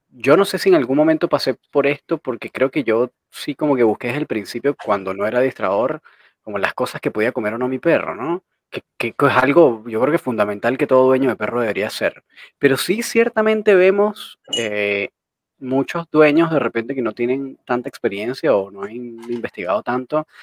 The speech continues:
darles estas comidas industrializadas, procesadas, <laughs> con eso, que popcorn, papa frita,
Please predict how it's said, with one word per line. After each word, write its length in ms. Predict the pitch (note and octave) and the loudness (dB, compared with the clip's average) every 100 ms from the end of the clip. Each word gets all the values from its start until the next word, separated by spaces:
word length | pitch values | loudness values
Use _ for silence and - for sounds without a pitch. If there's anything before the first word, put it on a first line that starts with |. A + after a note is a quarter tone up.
| _ | _
darles 440 | _ A2+ - D#3+ D3 | _ 2 4 2 2
estas 200 | B2+ D#3+ | -2 -2
comidas 420 | - A2+ C3+ D3 | 0 0 0 0
industrializadas, 1000 | D3 A2+ G#2 - G#2+ G2 - A#2+ C#3+ D3+ - | 0 -2 -8 -2 -2 -2 0 4 4 2 0
procesadas, 960 | C#3+ B2 - F#2+ A#2+ B2 C#3+ D3 D#3 C#3+ _ _ | 2 2 -2 -4 2 4 4 2 -2 -6 _ _
<laughs> 260 | _ _ _ | _ _ _
con 140 | C#3+ C3+ | 4 6
eso, 340 | F#3+ E3 - G#2+ | 6 6 4 2
que 300 | A#2+ G#2+ G2+ - - _ | 2 2 0 -6 -20 _
popcorn, 840 | F3+ F3 - F3 E3+ E3+ E3 D#3 | 10 10 8 8 10 10 8 6
papa 400 | C#3 B2+ - B2 | 4 4 6 4
frita, 1200 | C3 - D#3 D#3+ D#3+ C3+ D#3 D3 D3 C#3+ C#3 C#3+ | 2 0 4 6 6 6 8 8 6 4 2 -2